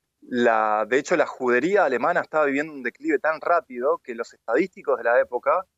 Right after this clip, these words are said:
predecían que en pocas décadas iba a desaparecer. Es decir, que justamente había un declive del poder judío y que eso es percibido justamente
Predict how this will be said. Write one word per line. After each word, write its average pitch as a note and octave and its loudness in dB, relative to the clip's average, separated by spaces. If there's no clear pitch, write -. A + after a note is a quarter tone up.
predecían D#3+ 0
que B2 -4
en A2+ -6
pocas D#3 0
décadas E3 0
iba C#3+ 4
a C3 4
desaparecer. - -6
Es B2 -2
decir, A2 -2
que G#2+ -8
justamente C#3 0
había C#3 6
un B2+ 0
declive C3 2
del A2+ 2
poder B2 2
judío C3+ -2
y A#2 -12
que B2+ 2
eso G#2+ 2
es B2+ 0
percibido C#3 2
justamente C#3 -2